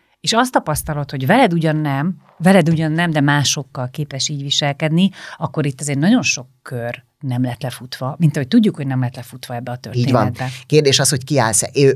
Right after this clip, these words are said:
Speaker 2: volt olyan eset egyébként egy kolléganőmmel kapcsolatban, aki miatt egyébként engem felhívott az Enikő, és megkérdezte, hogy szerinted én,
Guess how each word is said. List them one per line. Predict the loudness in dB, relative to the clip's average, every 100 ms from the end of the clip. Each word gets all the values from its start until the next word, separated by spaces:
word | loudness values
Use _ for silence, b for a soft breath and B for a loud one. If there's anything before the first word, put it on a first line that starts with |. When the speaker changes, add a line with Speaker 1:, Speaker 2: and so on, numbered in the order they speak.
| 4
Speaker 2:
volt | 4 6
olyan | 2 0
eset | -2 -2 -4
egyébként | -6 -6 -6 -2 0 -2 B B B
egy | -6
kolléganőmmel | 2 4 4 0 -2 -4
kapcsolatban, | -6 -4 -4 -2 0 0
aki | -2 -2
miatt | -2 -2 -2
egyébként | -4 -6 -6 -6
engem | -6
felhívott | -4 -4 -2 -4
az | -4
Enikő, | -4 -4 -4
és |
megkérdezte, | -6 -6 -8 -10 -10 -8
hogy | -6
szerinted | -4 -4 -8 -10 -10
én, | -8 -8